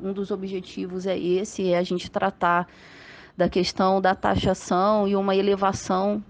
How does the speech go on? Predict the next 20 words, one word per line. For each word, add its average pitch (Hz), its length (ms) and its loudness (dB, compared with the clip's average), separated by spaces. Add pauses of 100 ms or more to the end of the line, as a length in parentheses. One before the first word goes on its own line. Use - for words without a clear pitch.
dos 185 400 -2
impostos 185 680 -2
aqui 185 280 0
do, 175 460 0 (400)
dos 180 220 -2
mais 185 240 2
ricos. 214 760 -2 (480)
No 190 140 -2
caso, 185 640 2
a 175 80 2
C 185 160 -2
S 190 200 -2
N, 185 480 0
que 220 140 -2
é 180 60 0
dona 180 260 -2
de 185 80 -6
vinte 196 200 -6
e - 40 -10
cinco 196 260 -4